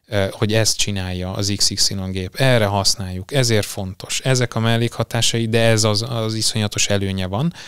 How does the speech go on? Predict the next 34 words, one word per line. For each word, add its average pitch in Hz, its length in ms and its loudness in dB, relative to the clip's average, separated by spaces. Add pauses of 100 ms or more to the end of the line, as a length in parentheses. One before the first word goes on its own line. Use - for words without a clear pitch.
(180)
akkor 117 360 0
irányítottan 104 1160 0 (300)
megadtuk 104 560 -2
azt - 180 0
a - 20 -2
fajta - 320 -6
információt, 131 680 0
ami 117 140 0
szükséges. 98 680 -2 (300)
Ha - 140 0
nem 160 220 4
ott 117 160 0
találja 98 380 2
meg 98 140 -2
ezt - 180 0
az 98 100 0
infót, 98 380 -2
hanem 104 220 2
a 107 60 2
gyakori 113 400 2
kérdések 98 520 0
pont 101 260 -4
hu-n 104 240 -4
találja 104 360 0
meg 107 160 -2
azt 110 160 0
az 113 100 0
infót, 120 360 -2
akkor 127 300 0
elindul 107 420 4
egy 101 140 4
olyan 107 240 4
fajta 101 380 0
lavina, 95 580 0